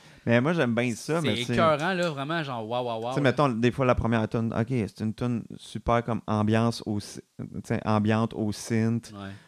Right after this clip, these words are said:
Speaker 1: full analogue, j'adore ça, comment ça sonne, mais c'est sûr, tu sais, le monde, le grand public, tu sais, tu, tu peux pas mettre ça puis m'arrimer après, là, tu sais.
Speaker 2: Non, c'est
Speaker 1: Ça,
Speaker 2: sûr.
Speaker 1: c'est sûr, mais des fois, je trouve...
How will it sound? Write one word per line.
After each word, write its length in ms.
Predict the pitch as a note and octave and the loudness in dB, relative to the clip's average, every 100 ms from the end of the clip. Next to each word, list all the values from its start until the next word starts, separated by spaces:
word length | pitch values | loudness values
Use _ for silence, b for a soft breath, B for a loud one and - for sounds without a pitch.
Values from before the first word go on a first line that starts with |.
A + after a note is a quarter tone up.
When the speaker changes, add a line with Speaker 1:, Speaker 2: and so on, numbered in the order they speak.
| B | B
Speaker 1:
full 220 | - A2+ | -4 0
analogue, 400 | A2 A2 G#2+ A2+ | 2 2 0 0
j'adore 500 | G#2+ G#2+ G#2 A#2 A#2 | 0 0 4 6 6
ça, 240 | A2+ B2+ B2 | 2 0 2
comment 260 | B2+ A2+ A2+ | 2 2 2
ça 180 | A#2+ | 0
sonne, 520 | G#2 A#2 A2 B2+ F3 D#3 b b b - | 0 2 4 2 -2 -8 b b b -2
mais 200 | G#2 F#2 | 0 0
c'est 180 | - G#2 | -2 -8
sûr, 220 | - A2 | -4 -4
tu 80 | G#2 | -4
sais, 200 | G#2 G2+ - b b b - | -6 -8 -10 b b b -2
le 140 | G#2 | 0
monde, 300 | G#2 A#2+ A#2+ G2+ - _ _ - | 4 4 2 -4 -16 _ _ -10
le 160 | F#2 A2 | 0 2
grand 240 | G#2+ A#2 | 4 4
public, 460 | A#2 G#2+ A2+ B2+ - | 4 2 2 2 0
tu 140 | - | -6
sais, 40 | A2+ | -6
tu, 80 | - - | -6 -10
tu 60 | |
peux 120 | - | -4
pas 120 | A2+ C#3+ | 0 2
mettre 220 | B2 - | 2 0
ça 140 | C#3+ | -2
puis 120 | B2 A2 | 0 0
m'arrimer 440 | G#2+ G2+ G#2+ A#2+ | 0 0 0 0
après, 360 | G2+ A2 B2 B2 | -2 -4 -4 -4
là, 120 | A#2 | -6
tu 80 | - | -6
sais. 220 | B2+ A#2+ A#2+ | -8 -8 -14
Speaker 2:
Non, 220 | A#2 A#2+ | -16 -14
c'est 160 | - | -10
Speaker 1:
Ça, 100 | A2+ | -6
Speaker 2:
sûr. 80 | D#3+ | -4
Speaker 1:
c'est 100 | C#3 | -4
sûr, 280 | G#2+ B2+ D3 | -4 -2 -2
mais 200 | A#2+ G2+ - b b _ | -2 -4 -10 b b _
des 100 | G#2 | -6
fois, 160 | - C3+ | -2 -4
je 80 | - | -4
trouve... 280 | A#2+ A2 | -6 -6